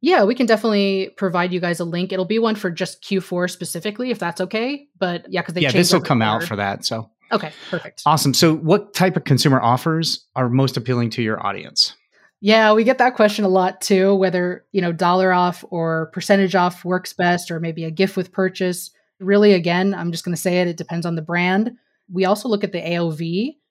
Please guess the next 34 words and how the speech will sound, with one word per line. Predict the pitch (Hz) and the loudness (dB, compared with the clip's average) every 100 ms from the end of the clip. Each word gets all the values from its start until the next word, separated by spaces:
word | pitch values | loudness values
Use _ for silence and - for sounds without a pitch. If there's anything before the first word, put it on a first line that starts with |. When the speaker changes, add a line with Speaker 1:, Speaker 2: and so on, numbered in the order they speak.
| _ | _
Speaker 1:
and | 185 175 | -6 -4
what | 175 190 _ | -4 -8 _
they | 170 | -6
usually | 160 175 170 214 - | -4 -4 -2 -2 0
offer. | 208 214 262 277 285 _ _ _ _ | -2 -2 -6 -8 -10 _ _ _ _
So | - 185 170 170 165 170 | -2 2 2 2 -2 -4
if | 185 190 | -6 -4
your | 175 | -2
A | 180 | 2
O | 190 | 2
V | 175 185 | 2 0
is | 165 | -2
fifty | - 220 214 185 175 | 0 0 0 -4 -4
and | 170 | -2
you | |
want | 170 170 | -4 -6
to | - | -6
get | 165 | -10
to | 165 | -10
a | 156 | -6
hundred, | 202 220 196 180 175 - | -2 0 0 -2 -4 -6
offering | 175 175 180 | -6 -2 -2
a | 170 | -2
dollar | 160 165 170 185 185 | 0 0 2 2 0
isn't | 175 175 | 0 -4
really | 175 180 | -2 0
gonna | 190 180 175 | 0 0 0
help. | 185 190 214 _ | 2 0 -2 _
But | 175 | -4
if | 175 | -4
you | 180 | -4
offer, | 165 170 175 165 165 _ _ _ | -4 -6 -4 -4 -6 _ _ _
you | 185 | -2
know, | 170 165 | 0 -2